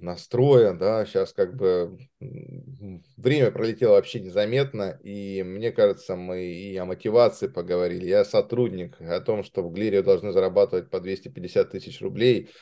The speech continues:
вот, и другие хорошие, приятные вещи тоже обсудили. А, Я напоминаю нашим зрителям и нам, а, что сегодня была завершающая встреча сезона «Весна»,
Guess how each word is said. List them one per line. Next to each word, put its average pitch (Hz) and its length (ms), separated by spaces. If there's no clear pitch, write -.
вот, 98 380
и 135 40
другие 127 400
хорошие, 107 400
приятные 95 640
вещи 110 320
тоже 101 260
обсудили. 120 680
А, 101 480
Я 120 380
напоминаю 107 840
нашим 98 360
зрителям 95 600
и 92 160
нам, 135 500
а, 95 380
что 98 540
сегодня 104 340
была 92 400
завершающая 92 600
встреча 85 920
сезона 87 800
«Весна», 135 500